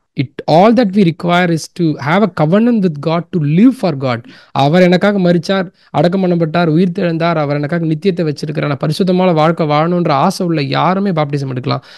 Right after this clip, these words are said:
ஆனா பரிசுத்தமான வாழ்க்கை வாழ்றதுக்கு அவர் தான் நமக்கு உதவி செய்வாரு, அவர் தான் நம்மளை பூர்ணப்படுத்துவார்ன்றது தான் சத்தியமே தவிர, நம்மளுடைய எஃபர்ட்ஸ்னால "நானு ஹோலியா இருந்துப்பேன் பேப்டிசம் எடுத்ததுக்கு அப்புறம்,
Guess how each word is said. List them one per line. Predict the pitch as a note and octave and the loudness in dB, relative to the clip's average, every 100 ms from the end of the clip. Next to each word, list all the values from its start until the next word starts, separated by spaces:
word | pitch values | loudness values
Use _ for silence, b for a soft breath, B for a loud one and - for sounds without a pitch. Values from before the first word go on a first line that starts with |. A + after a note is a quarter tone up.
| B | B
ஆனா | C#3+ D3 | 0 2
பரிசுத்தமான | C#3+ D#3 F#3+ F3 F#3+ G#3+ | 2 2 2 2 2 2
வாழ்க்கை | F3+ D#3+ E3 F3 | 4 2 0 -2
வாழ்றதுக்கு | D3 D#3 E3+ E3 D#3 D3+ | 0 0 0 -2 -4 -2
அவர் | C3+ C#3 F3 | -2 0 2
தான் | G3 | 2
நமக்கு | G3+ E3 C#3+ | 2 0 0
உதவி | D3 E3+ D#3 | 2 0 -2
செய்வாரு, | D3 C3 C3+ F#3+ B B | -6 -8 -8 -8 B B
அவர் | - C3 D#3 | -2 0 2
தான் | E3+ A3 | 4 4
நம்மளை | G3+ D#3+ F3+ | 2 0 0
பூர்ணப்படுத்துவார்ன்றது | G3 G3 D#3+ C#3+ C3+ C#3 C3 B2+ B2+ | 0 0 -2 -6 -4 -4 -2 -4 -2
தான் | D3+ F3 | -2 -2
சத்தியமே | C3+ C3 E3 D3+ | -4 0 0 0
தவிர, | B2+ B2+ C#3+ D#3 b b - | -2 -2 0 -2 b b -6
நம்மளுடைய | C3 C#3 F#3 A#3+ A3+ F3 D3 | -2 2 4 6 6 6 4
எஃபர்ட்ஸ்னால | - G3+ - E3+ D#3 E3 | 0 -2 -2 -2 0 0
"நானு | E3 D#3 D3+ C#3+ B2+ B2 | 0 -2 -2 -2 -4 0
ஹோலியா | F3 F#3+ F#3+ D#3+ | 2 4 4 2
இருந்துப்பேன் | D3+ D3 D3 C#3 | -4 -4 -4 -2
பேப்டிசம் | C#3+ D3+ C#3 C3 | -2 -2 -4 -6
எடுத்ததுக்கு | B2+ C3 | -6 -4
அப்புறம், | - - C3 B2+ | -4 -2 -2 -2